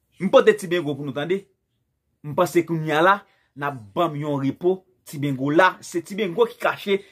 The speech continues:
ki pa vle pale. Li te bezwen fin rive nan paradi a pou l te rantre tèt li. Laplipa de Ayisye. Depi w wè yo pase, ou p ap janm wè yo ankò. Y ap. Yo bliye si te gen yon fanatik, si te gen yon moun ki t ap ba yo ti kat sou telefòn yo, ki te konn ap mete entènèt pou yo, ki te konn ap fil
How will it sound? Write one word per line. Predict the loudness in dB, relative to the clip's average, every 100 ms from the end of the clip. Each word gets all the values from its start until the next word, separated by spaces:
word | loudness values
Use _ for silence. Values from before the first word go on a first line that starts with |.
| _
ki | -2
pa | 2 2
vle | 2 2
pale. | 2 4 2 2
Li | -10 4
te | 4
bezwen | 8 4 4 -4
fin | -4 -4
rive | -2 0
nan | -2 0
paradi | 2 2 0 -2 -2
a | -2 _ _
pou | -8
l |
te | -2
rantre | 0 0 -4 -8
tèt | -12 -12
li. | -20 _ _ _ _ _ _ _
Laplipa | -2 0 4 6
de | 8
Ayisye. | 6 6 0 -4
Depi | 0
w |
wè | 2 2
yo | 2
pase, | 2 2 2 2 2 _ _ _ _ _ _ 0
ou | 2
p |
ap | 2
janm | 2 2 4
wè | 4 6
yo | 4
ankò. | 2 2
Y | 2
ap. | 2 -2 -12
Yo | 2 2 4
bliye | 0 2 0 -2
si | -4
te | 0 2
gen | 2
yon |
fanatik, | 4 4 6 2 -2 -12
si | _
te | -6
gen | -4
yon | -2 0
moun | -2
ki | -4
t | -6
ap | -6 _ _ _ _ -2
ba | 4 6
yo | 6 2
ti | -8
kat | -6 -8
sou | -6
telefòn | -6 -6 -6 -6
yo, | -6
ki | -8 -6
te |
konn | -2 0
ap | 2
mete | 2 2
entènèt | 0 -2 -2
pou | -2 -2
yo, | -2
ki | -4
te | -4
konn | 0
ap | -2
fil | -4 -6 -2